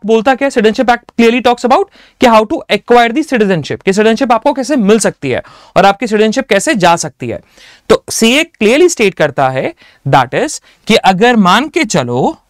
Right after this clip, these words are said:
वो क्लियरली स्टेट करता है कि जो हमारे नेबरिंग नेशंस हैं, नेबरिंग नेशंस में कौन कौन आएगा? So पाकिस्तान, अफगानिस्तान,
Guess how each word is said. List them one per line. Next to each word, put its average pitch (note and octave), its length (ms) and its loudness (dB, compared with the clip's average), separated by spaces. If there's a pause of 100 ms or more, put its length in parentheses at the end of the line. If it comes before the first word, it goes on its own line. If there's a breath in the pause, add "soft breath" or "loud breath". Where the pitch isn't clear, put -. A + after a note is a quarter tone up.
(280)
वो D#3+ 100 -2
क्लियरली D#4+ 360 -2
स्टेट F3+ 280 -4
करता C3+ 240 -2
है F#3+ 160 -4 (340 loud breath)
कि A3+ 80 4
जो B3 100 2
हमारे A3+ 320 0
नेबरिंग A3+ 520 0
नेशंस E3 460 -4
हैं, G2 160 -10 (320 soft breath)
नेबरिंग E3+ 320 2
नेशंस G3 320 0
में G#3 100 0
कौन F#3 200 0
कौन G#3 180 0
आएगा? G3 260 0 (400 soft breath)
So C4 300 0
पाकिस्तान, D3 800 -2 (1800)
अफगानिस्तान, C#3+ 1120 0